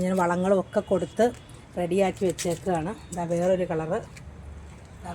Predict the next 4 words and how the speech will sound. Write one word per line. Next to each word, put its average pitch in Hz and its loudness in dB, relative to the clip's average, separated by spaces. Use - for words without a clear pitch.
വേറൊരു 180 -2
കളറ്, 165 -2
ഇതാ 180 -8
നല്ല 214 2